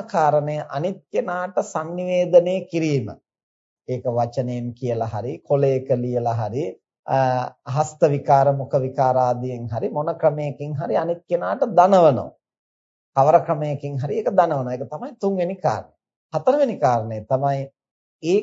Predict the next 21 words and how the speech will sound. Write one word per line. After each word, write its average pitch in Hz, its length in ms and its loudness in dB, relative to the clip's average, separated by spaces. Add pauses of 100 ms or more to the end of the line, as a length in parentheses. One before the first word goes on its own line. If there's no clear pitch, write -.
(120)
කියපු 214 400 -2
කාරණය, 131 600 0 (720)
ඒ 143 480 -2
sannivedanaya 165 880 2
කළ 131 180 0
කාරණය 131 520 0 (140)
අනිත් 185 380 -4
කෙනා 139 400 -2 (160)
ඒ 147 260 0
ආකාරයෙන් 127 800 2 (380)
තේරුම් 135 420 -2
ගැනීම. 117 320 -2 (840)
ඔන්න 190 200 0
ඔය 302 140 2
කාරණා 165 520 -2
හතර 170 420 0
සම්පූර්ණ 175 760 -4
වුණොත් 131 440 -4 (880)
ඒ 170 580 -2 (320)
මුසාවාදය 143 1040 2 (420)
මුසාවාද 151 800 4